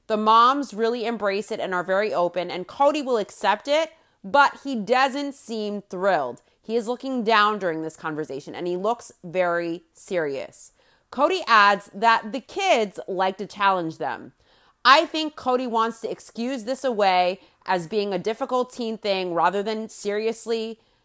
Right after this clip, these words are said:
having himself contemplate he could have a child who is gay or bisexual or transgender.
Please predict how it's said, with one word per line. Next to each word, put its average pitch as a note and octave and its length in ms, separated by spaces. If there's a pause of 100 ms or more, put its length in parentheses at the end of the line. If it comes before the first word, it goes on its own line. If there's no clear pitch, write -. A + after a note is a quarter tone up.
(300)
having G#3+ 400
himself G3 760 (140)
contemplate G3+ 840 (440)
he A3+ 160
could B3 140
have A3+ 240
a B3 40
child G3+ 560
who G#3+ 140
is F#3+ 180
gay F#3+ 480
or F3+ 220
bisexual F#3+ 760
or D#3+ 180
transgender. F3 1040